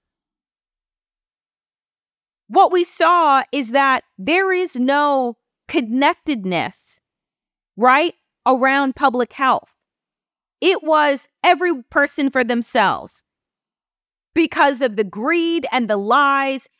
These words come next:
and just the hate that was spread from the right. So when I look at this story, and I asked Jonathan today about his thoughts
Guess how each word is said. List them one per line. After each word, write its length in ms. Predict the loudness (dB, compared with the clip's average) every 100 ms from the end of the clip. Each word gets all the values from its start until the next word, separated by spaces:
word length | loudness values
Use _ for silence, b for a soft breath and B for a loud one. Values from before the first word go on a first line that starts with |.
| -6
and 160 | -2 -2
just 260 | -2 -4
the 100 | -4
hate 400 | -6 -4 -4 -4 _
that 160 | -2 0
was 120 | -4
spread 520 | -6 -2 0 0 0
from 200 | -2 -2
the 100 | -2
right. 340 | -2 -2 -2 -8 _ _ _ _ _ _ _ _ _ _ _ _ _ _ _ _ _ _ _ _ _
So 200 | -2 0
when 180 | 2 2
I 80 | 0
look 260 | 0 -2
at 100 | -4
this 140 | -6 -8
story, 680 | -6 -2 0 0 -2 -6 -8
and 160 | -4 -2
I 60 | -2
asked 320 | -4 -4 -4
Jonathan 540 | -2 -2 -2 -2 -2
today 400 | -4 -2 -2 0
about 320 | -2 -2 -4
his 240 | -4 -6 -4
thoughts 400 | 0 0 0